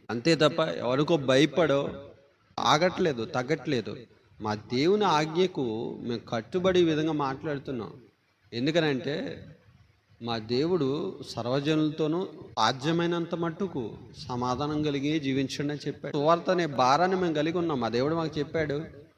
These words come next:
మా ఆజ్ఞగా ఇచ్చాడు, "మీరు సర్వలోకానికి, సర్వ సృష్టికి వెళ్ళి సువార్త ప్రకటించండి" అన్నాడు. ఆ ఆజ్ఞ ప్రకారం మేము మీకు వచ్చి చెప్తున్నాం తప్ప,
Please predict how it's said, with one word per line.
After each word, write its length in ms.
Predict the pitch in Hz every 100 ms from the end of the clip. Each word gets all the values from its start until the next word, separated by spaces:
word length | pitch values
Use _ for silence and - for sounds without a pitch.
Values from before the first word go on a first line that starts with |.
| _
మా 100 | 123
ఆజ్ఞగా 500 | 110 107 143 147 160
ఇచ్చాడు, 460 | 151 - - 151 127 - - - -
"మీరు 80 | 139
సర్వలోకానికి, 800 | - 127 143 165 151 160 160 180
సర్వ 280 | 165 147 156
సృష్టికి 360 | - - 165
వెళ్ళి 200 | 165 165
సువార్త 440 | 165 143 151 151 185 165
ప్రకటించండి" 560 | 165 160 165 170 156
అన్నాడు. 260 | 151 143 135 - - - _ 104
ఆ 140 | 104
ఆజ్ఞ 180 | 135 139
ప్రకారం 440 | 180 180 180 175 170
మేము 200 | 165 175
మీకు 180 | 165
వచ్చి 160 | 170 -
చెప్తున్నాం 380 | 160 131 139 117
తప్ప, 220 | 107 104